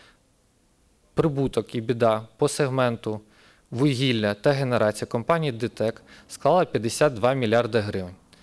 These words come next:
Зросла в шість разів, якщо порівняти дев'ятий та чотирнадцятий рік. Чистий грошовий потік, тобто і біда за вирахуванням капітальних інвестицій,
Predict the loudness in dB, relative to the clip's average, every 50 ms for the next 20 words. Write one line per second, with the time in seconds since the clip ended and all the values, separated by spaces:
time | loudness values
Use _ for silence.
0 | -20 -20 -20 -20 _ -4 -2 0 0 0 2 2 2 2 2 0 0 0 0 0
1 | 0 0 0 0 0 -2 -4 -2 -4 -4 -4 -6 -6 -4 -2 -2 -2 -2 -4 -4
2 | -6 -4 -2 2 2 2 2 0 -2 -4 -4 -4 -6 -6 -4 -4 -2 -2 -2 -2
3 | -4 -6 -8 -8 -8 -8 -8 -10 -14 -20 -20 _ _ _ _ _ _ -20 -20 _
4 | _ _ _ -2 0 0 2 2 2 2 2 2 0 0 2 4 4 4 4 2
5 | 0 -2 0 -2 -4 -4 -4 -4 -2 -2 -2 -2 -2 -2 -2 -2 -4 -10 -20 -18
6 | _ -8 -6 -4 -4 0 2 4 4 4 2 0 2 2 2 2 2 2 2 2
7 | 2 2 0 -4 -6 -6 -4 -4 0 0 0 0 0 -2 -4 -4 -6 -6 -6 -6
8 | -6 -6 -6 -8 -12 -14